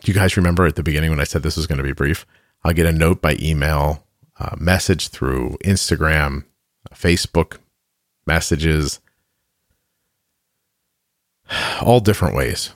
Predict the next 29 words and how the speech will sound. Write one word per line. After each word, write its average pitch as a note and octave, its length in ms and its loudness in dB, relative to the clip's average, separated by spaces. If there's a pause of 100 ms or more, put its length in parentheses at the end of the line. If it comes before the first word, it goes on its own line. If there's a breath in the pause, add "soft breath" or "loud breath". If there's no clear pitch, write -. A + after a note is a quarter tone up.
(140)
really. - 380 -4 (1080)
I E2+ 80 -2
get F2 200 -2
notes D#2 340 -2
from - 220 -6
people - 420 -10 (540)
whose F2+ 240 2
lives D2 600 0 (240)
are D2 500 -2 (760)
better E2 260 2
today D#2+ 340 0
than D2+ 160 -2
they C#2+ 100 -2
were C#2+ 260 -2
yesterday, C2+ 640 -2
and D2+ 140 -4
they C#2+ 80 0
have D#2 160 -2
a C#2+ 100 0
real E2 280 2
expectation D#2 640 -2
that C#2+ 80 -4
they're C#2+ 100 -2
going C2+ 180 -4
to D2 60 -6
be C#2 300 -4
even F#2 320 2
better C#2+ 240 0
tomorrow. - 600 -4